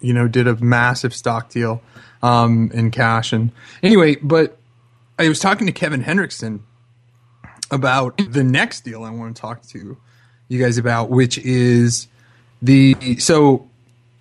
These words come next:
one of my friends, uh, um,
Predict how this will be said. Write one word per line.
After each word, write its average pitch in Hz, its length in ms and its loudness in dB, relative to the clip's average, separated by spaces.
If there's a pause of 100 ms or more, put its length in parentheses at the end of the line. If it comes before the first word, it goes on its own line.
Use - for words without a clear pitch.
(320)
one 196 240 4
of 240 60 6
my 208 120 4
friends, 143 640 -2 (220)
uh, 123 240 -2 (640)
um, 110 480 -4